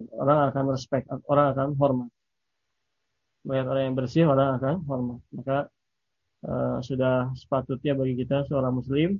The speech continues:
eh, jangan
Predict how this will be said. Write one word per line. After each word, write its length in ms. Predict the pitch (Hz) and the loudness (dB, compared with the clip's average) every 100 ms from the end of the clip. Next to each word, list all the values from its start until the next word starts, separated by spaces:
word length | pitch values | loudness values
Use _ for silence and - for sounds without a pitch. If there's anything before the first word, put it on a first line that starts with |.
| _ _ _ _ _ _ _ _ _ _ _ _ _ _ _ - | _ _ _ _ _ _ _ _ _ _ _ _ _ _ _ -12
eh, 520 | - - 135 131 - - - _ _ _ _ 147 | -8 -4 -4 -4 -6 -10 -18 _ _ _ _ 0
jangan 720 | 139 135 131 131 131 131 | 2 4 2 0 -2 -2